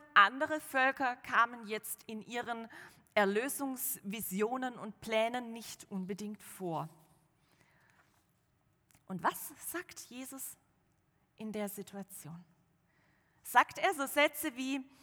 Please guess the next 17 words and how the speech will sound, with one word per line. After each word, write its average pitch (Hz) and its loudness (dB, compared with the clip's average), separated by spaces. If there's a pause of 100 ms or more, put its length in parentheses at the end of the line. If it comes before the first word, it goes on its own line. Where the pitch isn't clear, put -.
(880)
"Ihr 196 -6
müsst 247 -10
Grenzenöffner 285 -4
sein, 262 0
überwindet 311 0
euch 311 4
und 247 -8
eure 226 0
gedanklichen 214 -4
Grenzen, 220 -4
wendet 277 0
euch 254 2
den 233 -8
Menschen 220 -4
zu?" 262 -10 (2250)
Nichts - -12
dergleichen. 175 -8